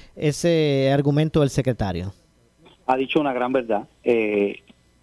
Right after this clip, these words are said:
Speaker 2: estamos viviendo en un tiempo donde los, las cosas han cambiado y ahora nuestros jóvenes, nuestros niños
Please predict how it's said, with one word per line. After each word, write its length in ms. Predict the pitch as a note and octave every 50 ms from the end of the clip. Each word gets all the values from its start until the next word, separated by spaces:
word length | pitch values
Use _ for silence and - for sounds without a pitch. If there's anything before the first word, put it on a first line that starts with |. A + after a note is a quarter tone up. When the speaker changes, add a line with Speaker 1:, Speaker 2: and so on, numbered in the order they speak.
| _
Speaker 2:
estamos 400 | - G#2+ - - A#2+ A#2+ C3 B2+
viviendo 340 | C3 C#3 B2+ B2+ B2+ B2 B2+
en 80 | B2 B2
un 120 | B2+ B2+
tiempo 460 | - D#3+ E3+ F#3+ F#3+ - - C3+ C3
donde 600 | B2+ A#2+ B2 A2+ A2+ A2+ A2 G#2+ A2 G#2+ G#2 G2 _ - - - - - - - - - - - _ _ _ _ _ -
los, 280 | A#2 A#2 A#2 A2+ G2 - - - - -
las 160 | - B2+ A#2 -
cosas 300 | - D3 C#3+ - C#3+ C3+
han 100 | C#3 C3+
cambiado 580 | B2+ C#3+ C3+ C3+ D3+ D#3+ D#3+ D3 C3+ B2+ B2
y 100 | B2+ A#2+
ahora 220 | A2+ A2 A2+ A#2+ A#2+
nuestros 320 | A#2+ A#2 - - B2+ A2
jóvenes, 320 | B2+ D3 D3+ C#3+ B2+ A#2+ A2
nuestros 280 | A2 G#2+ - A#2 G#2
niños 380 | A2 C3+ D3+ C#3+ C3 A#2 A2+